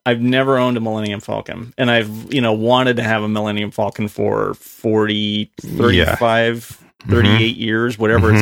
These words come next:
Speaker 1: it's been.
Speaker 2: A long
Speaker 1: So,
Speaker 2: time.
Speaker 1: um,
Speaker 2: Now you, you've, well, Merry
Speaker 1: yeah.
Speaker 2: Christmas early to you.
Speaker 1: So I, yeah, I think I'm,
Speaker 2: Or
Speaker 1: I'm probably,
Speaker 2: Happy
Speaker 1: I'll probably
Speaker 2: Passover.
Speaker 1: die soon. <laughs>
Speaker 2: Mm-hmm. Uh, all right. Then we cut to Rey with the blue, and she looks intense.
Speaker 1: Yep.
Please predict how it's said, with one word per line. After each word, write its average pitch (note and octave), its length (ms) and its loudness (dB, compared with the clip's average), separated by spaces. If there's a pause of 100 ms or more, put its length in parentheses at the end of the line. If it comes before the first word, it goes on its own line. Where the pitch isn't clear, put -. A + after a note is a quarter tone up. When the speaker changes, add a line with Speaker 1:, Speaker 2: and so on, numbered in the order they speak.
Speaker 1:
it's A#2 60 4
been. G2+ 240 -4 (380)
Speaker 2:
A F#2+ 60 -2
long F#2 180 4
Speaker 1:
So, A2 80 4
Speaker 2:
time. F#2 280 2
Speaker 1:
um, G#2 440 -6 (260)
Speaker 2:
Now F#2 120 2
you, G#2 200 4
you've, F#2+ 220 -2 (720)
well, F#2 180 2
Merry F2+ 180 4
Speaker 1:
yeah. F#2 60 2
Speaker 2:
Christmas F#2 380 -4
early D#2 300 0
to - 120 -10
you. D2 40 -4
Speaker 1:
So C3 100 4
I, B2 80 4
yeah, G#2+ 460 -4
I A2 120 -4
think G#2+ 240 -4
I'm, G#2+ 260 -2
Speaker 2:
Or F#2 220 4
Speaker 1:
I'm E2 80 0
probably, G#2 420 -4 (380)
Speaker 2:
Happy G2 280 0
Speaker 1:
I'll G#2 200 2
probably F#2 40 -4
Speaker 2:
Passover. D#2+ 220 -2
Speaker 1:
die C#2 60 -4
soon. - 280 -14 (560)
<laughs> - 360 -20
Speaker 2:
Mm-hmm. A2+ 1040 -4 (760)
Uh, D#3 440 6
all E3 120 6
right. B2+ 240 4
Then F3+ 280 2
we F#3 100 2
cut C3+ 360 2
to B2 180 -4
Rey C3+ 480 2
with B2+ 180 -4
the G#2+ 60 -6
blue, G#2 580 2 (360)
and F#2 160 -6
she C#3 220 -2
looks C#3+ 220 -2
intense. A2 380 0
Speaker 1:
Yep. C3 180 0